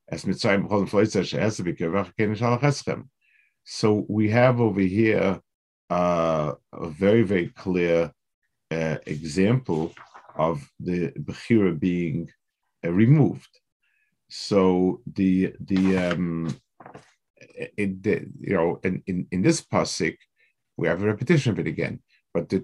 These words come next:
the, the truth is, it's already in the beginning of it. You ha-, you have that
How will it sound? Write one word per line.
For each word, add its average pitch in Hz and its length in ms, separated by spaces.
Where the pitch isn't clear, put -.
the, 95 160
the 95 160
truth 139 300
is, 95 340
it's - 140
already 107 480
in 92 80
the 92 60
beginning 113 420
of 87 140
it. 80 140
You 92 100
ha-, 82 220
you 90 120
have 90 240
that 85 240